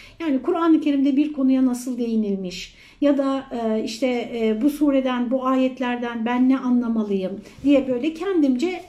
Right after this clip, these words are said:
e, çıkarımlar yaparım. Hep böyle Kur'an'la bir meşgale olsun diye. Bir kelime ilgimi çeker mesela, işte, "Aa, bu kelime Kur'an-ı Kerim'de nasıl geçmiş?" Bütün geçtiği ayetlere bakarım. Peki baktık diyelim, mesela safh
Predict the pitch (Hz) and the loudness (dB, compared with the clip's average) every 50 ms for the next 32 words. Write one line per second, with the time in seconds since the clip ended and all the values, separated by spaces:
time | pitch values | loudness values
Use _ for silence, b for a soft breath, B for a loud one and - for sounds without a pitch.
0 | - - - 247 226 226 226 226 226 220 226 220 220 220 220 - - - 330 302 | -16 -12 -8 -6 -4 -2 -2 -2 0 0 0 0 -2 -2 -4 -6 -2 0 2 2
1 | 311 302 302 311 311 285 254 214 202 - 208 208 247 277 311 392 392 - - 285 | 4 4 2 2 2 2 0 -2 -2 -2 -4 -4 -2 -2 -2 -2 -4 -4 -2 -2
2 | 285 302 302 - 339 330 285 302 285 262 269 262 302 285 277 277 285 277 - - | -2 -2 -2 -2 -2 -2 2 2 2 2 2 2 0 0 2 2 0 0 0 -2
3 | 285 269 269 277 247 208 196 196 - 220 208 196 196 185 180 - B B B B | -2 -2 0 0 -2 -2 -4 -6 -8 -10 -8 -8 -6 -8 -8 -10 B B B B
4 | B B B - 339 381 370 370 - 359 330 339 349 359 359 349 311 311 320 349 | B B B 2 2 2 2 0 0 0 0 0 -2 -2 -2 -4 -4 -2 -2 -2
5 | 349 349 - - 311 277 - 262 233 233 233 233 226 226 - 220 220 220 233 247 | -2 -4 -4 -4 -4 -4 -4 -4 -6 -6 -6 -8 -8 -8 -6 -6 -4 -4 -4 -4
6 | 247 - - - 254 269 311 302 294 262 302 285 - - 311 285 285 294 294 - | -6 -8 -10 -8 -6 -4 -2 -2 0 0 -2 -2 -2 -2 0 2 2 0 0 0
7 | 294 285 294 294 285 285 277 269 269 269 262 277 277 277 285 285 - 302 277 247 | -2 0 0 2 0 0 -2 -2 -2 -2 0 0 0 0 0 0 0 -2 -2 -2
8 | 233 220 220 - 214 208 - - 262 - - 311 277 254 254 262 254 - - - | -2 -2 -4 -6 -8 -12 -10 -10 -8 -2 0 2 2 2 2 0 -2 -4 -4 -4
9 | 269 269 277 - 240 240 247 254 247 247 247 240 233 247 240 220 214 220 - 180 | -2 -2 -2 -2 -4 -4 -4 -4 -6 -6 -6 -6 -6 -4 -4 -4 -6 -6 -6 -8
10 | 180 - B B B B B B B B - 339 330 - 311 285 302 302 302 - | -8 -8 B B B B B B B B 0 0 2 2 0 0 0 -2 -2 -4
11 | - 320 - - 285 277 262 233 220 220 226 247 262 - - 262 254 - - 294 | -6 -8 -4 -2 0 0 0 2 0 0 0 0 -2 -2 -4 -4 -6 -4 -4 -6
12 | 285 - | -4 -2